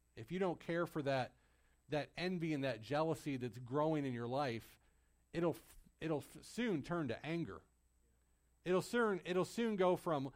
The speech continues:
"Man, I wish I could have that," and to the point of, "Man, why don't I have that? Come on, God, why don't I have that, God?" And pretty soon it's, it's gone from a simple,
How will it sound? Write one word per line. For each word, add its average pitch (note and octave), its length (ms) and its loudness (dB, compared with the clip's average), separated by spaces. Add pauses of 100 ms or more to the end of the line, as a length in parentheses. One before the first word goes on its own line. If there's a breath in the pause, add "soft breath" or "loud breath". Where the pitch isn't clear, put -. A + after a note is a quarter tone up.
(240 soft breath)
"Man, D#3+ 200 -2
I D3+ 60 2
wish E3 180 0
I E3 140 2
could C3 140 -2
have F#2 200 -4
that," F#2+ 260 -12 (1080)
and C#3 540 -4 (240)
to D#3+ 120 -2
the D3+ 60 2
point E3 300 0
of, B2+ 260 0
"Man, D3+ 280 -2
why E3 160 2
don't F#3+ 120 2
I F#3+ 160 0
have A#2+ 220 -2
that? E2+ 180 -12 (720)
Come D4+ 140 8
on, D3 260 2
God, D#3+ 180 0
why G#3 200 4
don't C#4 140 4
I C4 120 2
have C4 180 4
that, A#2+ 220 0
God?" C3+ 420 -2
And D#3+ 240 -2 (160)
pretty G3+ 240 -2
soon G3+ 460 2
it's, D3 340 0 (520 soft breath)
it's F3 180 -2
gone F#3 360 4
from E3+ 420 2
a C#3 140 -4
simple, E3+ 560 -2